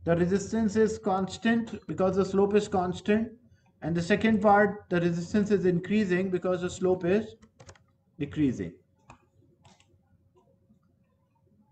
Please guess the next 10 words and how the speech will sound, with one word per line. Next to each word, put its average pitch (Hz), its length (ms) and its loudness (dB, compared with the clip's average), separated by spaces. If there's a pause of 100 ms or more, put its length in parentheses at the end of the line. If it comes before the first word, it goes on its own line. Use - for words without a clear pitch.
(220)
At 185 160 0
a 233 80 6
normal 214 540 4
brightness, 214 640 -2
the 233 100 0
potential 208 580 -2
across 226 400 0
the 233 100 2
lamp 214 360 -2
is 233 160 -2